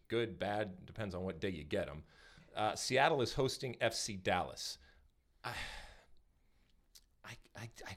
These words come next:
feel like Dallas is gonna win, but I'm not convicted enough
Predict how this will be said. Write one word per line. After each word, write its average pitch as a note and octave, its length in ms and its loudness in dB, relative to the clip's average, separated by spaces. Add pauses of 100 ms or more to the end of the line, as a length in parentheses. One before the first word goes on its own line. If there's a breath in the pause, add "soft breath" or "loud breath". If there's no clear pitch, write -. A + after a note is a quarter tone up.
(220)
feel E3+ 180 -6
like D#3 180 -6
Dallas B2 320 2
is A#2 60 -2
gonna A2 160 2
win, C3 200 2
but D#3 100 4
I'm C3 240 2
not D3+ 220 2
convicted B2 480 0
enough A2 500 2